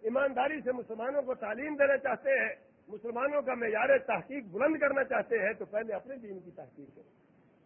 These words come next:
پھر ہمارے ساتھ بات کریں۔ ہمارا تو یہ دعویٰ ہے، ہمارا تو یہ دعویٰ ہے، پوری انسانی تاریخ کے اندر، پوری دنیا کے اندر جو معیار صحت کا کتاب اللہ اور سنت رسول اللہ کا ہے،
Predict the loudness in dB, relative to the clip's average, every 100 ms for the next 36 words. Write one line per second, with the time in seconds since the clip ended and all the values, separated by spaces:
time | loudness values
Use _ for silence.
0 | _ _ _ _ -2 2 4 4 0 0
1 | -2 -4 -14 -16 -20 -20 _ _ _ -10
2 | -4 -2 0 2 4 4 2 -2 -20 -20
3 | _ _ _ _ _ -2 4 6 6 4
4 | 6 8 10 10 8 4 -4 -20 -8 -2
5 | 2 2 4 4 4 4 4 6 4 4
6 | 4 4 -6 -10 -4 0 0 0 0 6
7 | 6 6 4 0 -4 -8 -20 -20 _ _
8 | _ _ _ _ _ _ -20 4 10 12
9 | 12 10 8 8 6 4 4 8 10 8
10 | 4 2 0 -8 -10 0 2 2 0 2
11 | 4 2 -2 0 2 2 -4 -6 -6 -2
12 | -2 -2 -2 -4